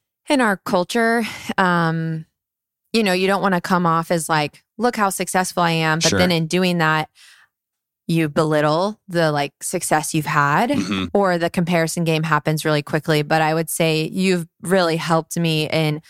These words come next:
Speaker 1: implementing a system financially. And in turn, in doing that, I've been able to, like, sometimes just take a deep breath and be like, "Wow, like, I'm really proud of what we've done."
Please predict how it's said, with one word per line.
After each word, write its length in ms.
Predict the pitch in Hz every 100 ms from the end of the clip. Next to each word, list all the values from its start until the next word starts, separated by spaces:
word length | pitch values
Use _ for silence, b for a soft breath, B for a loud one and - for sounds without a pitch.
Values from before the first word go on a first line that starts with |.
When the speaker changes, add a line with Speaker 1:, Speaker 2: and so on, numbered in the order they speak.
| b b
Speaker 1:
implementing 540 | 165 180 185 180 185 196
a 80 | 202
system 420 | - 175 185 175
financially. 800 | 180 175 160 160 - 190 220 226
And 140 | 185 175
in 200 | 160 156 _ _
turn, 260 | - 190 175
in 100 | 160
doing 240 | 160 165
that, 180 | 165 151 -
I've 100 | 180
been 100 | 208
able 180 | 220 247
to, 120 | 262
like, 220 | 233 196
sometimes 400 | - 190 196 220
just 200 | - 196
take 160 | - 180
a 60 | 196
deep 220 | 190 -
breath 260 | 156 170
and 100 | 175
be 120 | 170 165
like, 200 | 151 -
"Wow, 340 | - 190 170
like, 340 | 165 160 156 _ _ _ _ _ _ _ _ -
I'm 140 | 190
really 220 | 196 220
proud 300 | 233 185 196 262
of 100 | 185
what 160 | -
we've 160 | 185 156
done." 360 | - 285 190